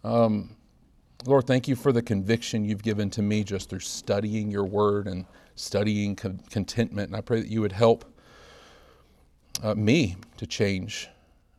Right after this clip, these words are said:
uh, from what you've shown me in your word. And I pray that you'd help all of us to just make changes in our lives,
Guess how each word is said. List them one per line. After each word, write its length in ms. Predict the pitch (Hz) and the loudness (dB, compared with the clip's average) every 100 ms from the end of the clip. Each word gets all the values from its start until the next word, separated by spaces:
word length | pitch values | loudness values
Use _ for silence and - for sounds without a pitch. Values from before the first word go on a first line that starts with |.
| _ | _
uh, 180 | 101 98 | -8 -8
from 180 | - 101 | -6 -4
what 140 | 98 | -4
you've 140 | 101 95 | -4 -4
shown 240 | - 101 | -2 -2
me 100 | 104 | -2
in 100 | 104 | -4
your 120 | 98 | -4
word. 200 | 98 101 | -2 -2
And 60 | 104 | -4
I 40 | |
pray 160 | 101 120 | -4 -4
that 100 | 120 | -2
you'd 80 | 107 | -2
help 180 | 110 110 | 0 2
all 160 | 110 | 2
of 80 | 104 | 0
us 160 | 101 - | -6 -8
to 160 | - | -12
just 260 | - 117 - | -8 -6 -4
make 180 | 110 - | -6 -6
changes 440 | - 107 104 101 | -6 -6 -6 -6
in 80 | 104 | -4
our 100 | 101 | -2
lives, 460 | 95 95 95 - | -2 -4 -6 -10